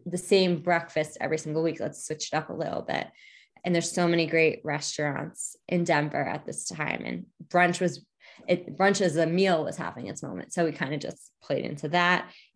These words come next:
and soon really found just that we were creating this amazing community and meeting all these amazing people who still to this day, you know, nine years later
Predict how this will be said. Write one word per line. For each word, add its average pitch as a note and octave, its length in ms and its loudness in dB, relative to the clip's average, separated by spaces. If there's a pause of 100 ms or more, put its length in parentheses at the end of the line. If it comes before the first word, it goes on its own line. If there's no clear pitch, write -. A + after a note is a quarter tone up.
and D#3 560 -2
soon F#3+ 380 4
really E3+ 240 8
found D3+ 580 -2 (300)
just D3+ 420 -4
that E3 140 0
we D#3+ 100 2
were D#3 100 4
creating D3 400 0
this D3+ 260 -6
amazing D3 380 -6
community D3 720 -4 (280)
and D#3 120 -4
meeting D3 360 0
all D#3+ 180 6
these F3 220 6
amazing D3+ 800 -2 (300)
people E3+ 440 0
who D3 440 0 (460)
still F3+ 400 4
to F3+ 120 -2
this D#3 240 -2
day, D#3 720 4 (300)
you D#3 140 -6
know, C3+ 420 -6 (360)
nine D#3+ 360 4
years D#3+ 320 4
later D3+ 560 0